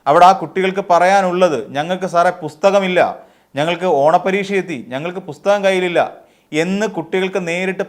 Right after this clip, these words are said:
പറയാനുള്ള ഒരു അവസരം പോലും അന്ന് ഉണ്ടായിരുന്നില്ല എന്നുള്ളതാണ് വാസ്തവം. എന്നിട്ട് അവരുടെ പരീക്ഷയിലുണ്ടായ ക്രമക്കേട്, ആ ക്രമക്കേടിൽ കുഞ്ഞുങ്ങളെല്ലാം നിലവിളിക്കുകയാണ്. പത്താം ക്ലാസ് പരീക്ഷ എഴുതിയതിനു ശേഷം ആ കുട്ടികൾ നിലവിളിക്കുന്ന കാഴ്ചയാണ് നമ്മൾ കാണുന്നത്. അവർക്കിപ്പോൾ ഇന്ന് പത്ത് ഇരുപത്തഞ്ച് വയസ്സൊക്കെ ഉണ്ടാവും.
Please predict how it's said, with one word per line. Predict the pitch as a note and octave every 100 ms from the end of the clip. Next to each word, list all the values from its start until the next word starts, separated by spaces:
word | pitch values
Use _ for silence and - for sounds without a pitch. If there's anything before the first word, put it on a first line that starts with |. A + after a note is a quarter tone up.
| E3+
പറയാനുള്ള | E3+ F#3 F#3+ F3 E3+ E3+ -
ഒരു | E3 E3+
അവസരം | D#3+ E3+ F#3 G3+ F#3
പോലും | D#3+ D#3+ D#3 D#3 _ -
അന്ന് | D3 D#3 D#3
ഉണ്ടായിരുന്നില്ല | C#3 C#3+ F3 F3+ E3+ D3+ C#3 C3+
എന്നുള്ളതാണ് | C#3+ C#3 C3 B2
വാസ്തവം. | A2 G#2 F#2+ F2+ _ _ _ _ _ _ _ _ _ _
എന്നിട്ട് | C#3 E3 F3 F3 F3 - - _ _ _ _ _ _
അവരുടെ | C3+ D#3+ F3
പരീക്ഷയിലുണ്ടായ | D#3 E3 F#3 F#3+ F#3 F3 E3+
ക്രമക്കേട്, | E3 E3 D#3+ C#3+ G2+ - _ _
ആ | C#3
ക്രമക്കേടിൽ | F3+ E3+ E3+ E3+ F#3 E3+
കുഞ്ഞുങ്ങളെല്ലാം | F3 D3 D#3+ F#3 F#3 F3+ F3
നിലവിളിക്കുകയാണ്. | E3 F3+ G3+ G3 F#3+ E3+ A2+ F#2 - _ _ _ _ _ C3+
പത്താം | - F3+
ക്ലാസ് | F3 E3+
പരീക്ഷ | E3 E3+ E3
എഴുതിയതിനു | E3+ D#3+ D#3
ശേഷം | D3+ C3 G#2 -
ആ |
കുട്ടികൾ | C#3+ F3 F3+ F#3
നിലവിളിക്കുന്ന | E3 F#3 G3+ G3+ G3+
കാഴ്ചയാണ് | F3+ F3 F3 F3+ D#3+
നമ്മൾ | D3 C#3
കാണുന്നത്. | B2+ A#2+ G#2 -
അവർക്കിപ്പോൾ | B2 F#3 A3 A#3+
ഇന്ന് | A3+ A3+
പത്ത് | A3+ A#3
ഇരുപത്തഞ്ച് | A3 A3 G#3+
വയസ്സൊക്കെ | G3 G#3 F#3+
ഉണ്ടാവും. | D#3+ A2 F2